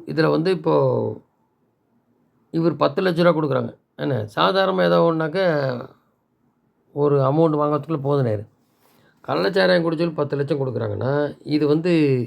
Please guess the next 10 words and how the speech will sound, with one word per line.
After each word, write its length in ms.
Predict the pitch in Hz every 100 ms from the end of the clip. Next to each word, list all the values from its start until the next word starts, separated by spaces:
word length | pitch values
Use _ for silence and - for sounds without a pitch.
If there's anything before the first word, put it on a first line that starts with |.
| -
யார் 240 | - 143 160
வீட்டு 240 | 143 127
பணம்? 280 | 117 113 113 - _ _ _ _ _ _ _ _ _
மக்கள் 300 | 139 135 143
பணம். 260 | 131 110 - _
அது 140 | 139 139
சொந்த 200 | 151 160
கட்சியிலேருந்து 480 | 147 135 156 151 113
கொடுக்கல. 300 | 104 - - _ _ _
ஓகே, 200 | 135 127